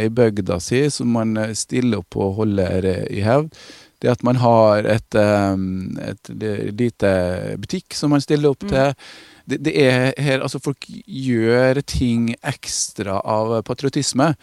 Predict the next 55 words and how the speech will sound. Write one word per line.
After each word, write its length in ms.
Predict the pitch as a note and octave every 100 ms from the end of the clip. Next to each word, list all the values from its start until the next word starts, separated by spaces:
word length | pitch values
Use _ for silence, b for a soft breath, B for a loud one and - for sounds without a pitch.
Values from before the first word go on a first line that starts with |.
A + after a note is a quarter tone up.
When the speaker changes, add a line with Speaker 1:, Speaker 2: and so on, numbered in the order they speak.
| b b b b b -
Speaker 1:
Altså, 240 | C#3 C3+ B2+ -
hvis 140 | C3 -
du 80 |
ikke 140 | D3 -
kommer 240 | D3+ A#2+
fra 100 | G2
Kristiansund, 500 | A2 A#2+ B2+ - B2
så 40 | C3+
har 40 |
du 60 | C3+ B2
aldri 100 | A2+
villet 140 | A#2 A#2+
brukt 300 | B2 - -
så 100 | D3+
mye 160 | D3 -
penger 200 | C3 B2
på 120 | -
fotball 400 | A2+ A#2+ G2+ G2 - _
som 180 | - A#3
Speaker 2:
Mm. 40 |
Speaker 1:
vi 60 | A2+
gjør 140 | G2+ G2+
der. 100 | G2
Speaker 2:
Mm. 260 | A3+ F#3+ G3+ b b -
Speaker 1:
Eh, 220 | C3+ C3+
det 120 | C3 C3+
her 220 | D3+ G#3+
er 80 | A3
jo 180 | C#3+ C3
en, 200 | C3+ C3
en, 680 | C3 C3+ B2 B2+ C3+ C3 C#3
noe 200 | C3+ B2
som 120 | B2
dere 200 | B2 -
burde 160 | A#2+ A#2
ha 440 | A#2 A2+ A2+ - -
løftet 340 | A#2+ C#3 A#2
frem 140 | G#2+ -
enda 220 | C3 B2
mer, 200 | A#2+ F#3+
og 340 | G3 E3+ D#3 C3+
sørge 200 | - B2+
for 60 | A#2+
at 60 |
det 80 | -
er 60 | D#3+
enda 160 | D3+ A#2
mindre 340 | F3+ A#3 G3+
nedlagte 680 | F#3+ G3 D3 - - C3+ B2+
skoler. 480 | - C#3+ C3+ G2+ F#2+ B B B B B B -
Speaker 2:
Ja, 240 | F3 G3+ B3+
<clears throat> 120 | _ -
det, 400 | G#3 A3+ G#3+ G#3+
det 40 |
er 40 | B3